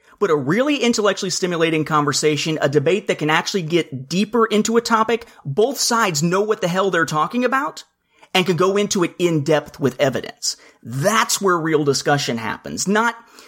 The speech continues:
one side watches, the other side doesn't, and then they just sit around griping about something based half on assumption and half on what's actually there. And probably some ascribing motives along the way to, to make it even crappier. All right, and our last one,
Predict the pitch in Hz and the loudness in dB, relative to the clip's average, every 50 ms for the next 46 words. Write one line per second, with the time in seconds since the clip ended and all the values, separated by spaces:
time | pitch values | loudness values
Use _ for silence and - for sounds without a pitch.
0 | - - - 165 156 190 196 202 190 - - 190 180 170 160 160 170 170 165 - | -20 -16 -8 -4 -2 0 0 0 0 0 0 0 0 0 -2 -2 -2 -2 -2 -2
1 | 170 143 151 160 160 160 156 - 170 156 147 135 165 160 165 151 151 143 143 - | -2 -2 0 0 0 0 0 0 0 0 0 0 0 0 0 2 0 0 0 0
2 | 147 143 151 156 151 147 143 151 147 - - 160 156 151 151 147 147 139 147 147 | -2 0 2 2 2 2 2 2 0 2 0 0 2 2 0 0 0 0 0 0
3 | 151 160 151 160 147 143 135 143 143 - - - - 156 143 135 - 147 139 139 | 0 0 0 0 0 2 2 0 0 -2 -2 -2 0 0 0 0 0 0 0 0
4 | 139 135 139 _ _ _ _ - - - 156 160 170 160 151 - - - _ _ | -2 -4 -8 _ _ _ _ -20 -18 -6 -2 0 0 0 0 -2 -6 -12 _ _
5 | _ - - 175 180 185 175 - 190 165 147 143 143 - - 175 170 165 147 - | _ -8 -2 0 0 0 2 0 0 0 0 0 0 0 0 0 0 0 -2 -2
6 | 165 151 147 143 139 143 151 151 156 151 - 151 139 135 135 131 131 131 135 - | 0 0 0 0 0 0 0 0 0 0 0 0 0 0 0 0 -2 -4 -6 -8
7 | _ _ _ _ _ - 160 143 - 160 139 135 - - 139 131 139 113 - - | _ _ _ _ _ -2 -2 -2 0 0 -2 -2 0 -2 0 0 0 0 0 0
8 | 294 392 359 302 269 247 - 233 202 180 - - 190 160 151 151 147 143 147 151 | -2 0 0 0 0 0 0 0 0 0 0 0 -2 0 0 0 0 2 2 2
9 | 147 135 131 131 143 139 143 139 139 135 131 123 131 143 135 127 117 110 - 127 | 0 0 0 0 0 2 2 2 0 0 0 2 2 2 2 0 0 -2 -2 -4
10 | 117 110 - - - 127 120 123 123 120 123 110 - _ _ _ _ _ - 139 | -4 -4 -4 -2 -2 0 0 0 0 0 -2 -4 -6 _ _ _ _ _ -2 0
11 | 120 113 110 - - 127 120 117 - - - - - - - _ _ _ _ _ | 0 -2 -4 -4 -2 -2 -2 -2 -2 -6 -8 -10 -12 -18 -20 _ _ _ _ _
12 | _ _ _ _ _ _ _ _ _ _ _ _ _ _ _ _ _ _ - 254 | _ _ _ _ _ _ _ _ _ _ _ _ _ _ _ _ _ _ -4 -2
13 | 262 254 - 240 233 247 247 285 330 370 381 359 - 311 320 330 330 339 349 | 0 0 2 2 0 2 2 2 2 2 2 0 0 0 0 0 0 -2 -4